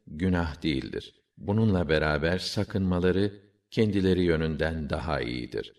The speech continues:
Allah her şeyi işitir, gizli aşikar her şeyi bilir. Görme özürlü, topal veya hasta gibi özürlülerin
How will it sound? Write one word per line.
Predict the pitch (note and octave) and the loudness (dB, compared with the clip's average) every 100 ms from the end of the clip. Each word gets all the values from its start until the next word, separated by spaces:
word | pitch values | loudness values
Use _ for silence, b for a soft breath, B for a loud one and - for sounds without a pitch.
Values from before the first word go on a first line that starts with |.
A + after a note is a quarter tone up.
| _ _ - | _ _ -4
Allah | F#2 E2+ F#2 F#2 F#2 - _ | -2 2 2 0 -2 -16 _
her | - C3+ | -6 -4
şeyi | B2 - F2+ D#2+ D#2 - | -2 0 0 0 -2 -4
işitir, | E2 - F2+ F#2+ G2 b b b C2+ | -6 -4 -4 -4 -4 b b b -10
gizli | E2 F#2 E2+ A2+ | -4 -4 0 2
aşikar | G2+ F#2+ - F#2 - F2 E2+ D#2 - _ | 2 0 -2 -4 -2 -2 -2 -6 -14 _
her | - C3+ | -4 -2
şeyi | A#2 - D#2 C#2 A#1+ | -2 -2 -2 -2 -4
bilir. | C2 A#1+ - - _ - | -6 -6 -8 -14 _ -14
Görme | E2 A2+ A#2 D3 E3+ | 2 4 4 2 2
özürlü, | G2+ E2+ F2+ C#2+ C#2+ E2 - - _ _ | 0 0 0 0 0 -2 -6 -20 _ _
topal | - F#2 A2+ A2 A#2 A#2 - - | -4 -2 0 2 0 -4 -16 -6
veya | F#2 F#2+ F#2 F#2 G2 | 0 2 2 2 0
hasta | F2+ - C3+ | -4 -2 -2
gibi | A#2 E2 | 0 0
özürlülerin | D2+ E2+ F#2 F#2 F2+ F2+ F2+ G2+ | 0 -2 -2 -2 0 2 2 0